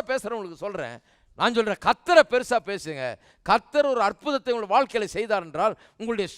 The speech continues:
சூழ்நிலைகள்லாம் ஒண்ணுமே கிடையாது, பறந்து போயிடும் ஒரே நிமிஷத்துல. எண்ணெய் இல்லாதனால நின்னதில்ல, பாத்திரம் இல்லாதனால எண்ணெய் நின்னுச்சு. அதனால சங்கீதக்காரன் நல்லா தெரியும், பாத்திரம் நிரம்பி வழியுது.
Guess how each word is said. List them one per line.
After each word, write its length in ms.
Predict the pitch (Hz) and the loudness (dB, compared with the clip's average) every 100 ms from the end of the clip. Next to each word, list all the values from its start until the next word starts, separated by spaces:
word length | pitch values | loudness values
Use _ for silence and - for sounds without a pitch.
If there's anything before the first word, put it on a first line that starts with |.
| 285 | -2
சூழ்நிலைகள்லாம் 560 | 359 302 240 208 254 | 0 0 -2 -4 -4
ஒண்ணுமே 360 | 226 262 277 254 | -2 -2 0 0
கிடையாது, 400 | 170 143 98 76 _ _ _ | 0 -6 -8 -18 _ _ _
பறந்து 360 | 175 220 311 294 | 4 8 8 4
போயிடும் 260 | 226 180 151 | -2 -2 -4
ஒரே 180 | 180 | -6
நிமிஷத்துல. 480 | 175 147 131 - 101 82 - - - _ - _ - - _ - _ - _ - _ _ - _ _ _ _ _ _ _ 73 _ _ _ _ _ _ _ _ _ _ _ _ _ _ _ _ | -6 -8 -14 -16 -18 -20 -20 -20 -20 _ -20 _ -20 -20 _ -20 _ -20 _ -20 _ _ -20 _ _ _ _ _ _ _ -20 _ _ _ _ _ _ _ _ _ _ _ _ _ _ _ _
எண்ணெய் 360 | 170 240 302 | -6 2 4
இல்லாதனால 520 | 294 302 285 277 277 254 | 6 6 6 4 2 0
நின்னதில்ல, 520 | 247 233 208 180 196 | -2 -2 -2 -4 -8
பாத்திரம் 540 | - 190 277 262 254 | 0 2 2 2 0
இல்லாதனால 480 | 240 226 220 214 190 | 0 2 0 -2 -6
எண்ணெய் 120 | 175 | -8
நின்னுச்சு. 420 | 147 110 - - _ _ _ _ _ _ _ _ _ _ _ _ _ _ 107 90 _ _ _ | -10 -16 -20 -20 _ _ _ _ _ _ _ _ _ _ _ _ _ _ -20 -20 _ _ _
அதனால 220 | 120 180 | -14 -14
சங்கீதக்காரன் 520 | 185 175 185 180 170 | -10 -8 -8 -6 -8
நல்லா 180 | 147 139 | -10 -16
தெரியும், 260 | 127 117 104 | -14 -16 -14
பாத்திரம் 400 | 123 156 170 147 | -10 -10 -12 -12
நிரம்பி 320 | 131 156 143 | -12 -12 -14
வழியுது. 440 | 120 117 110 _ | -14 -16 -18 _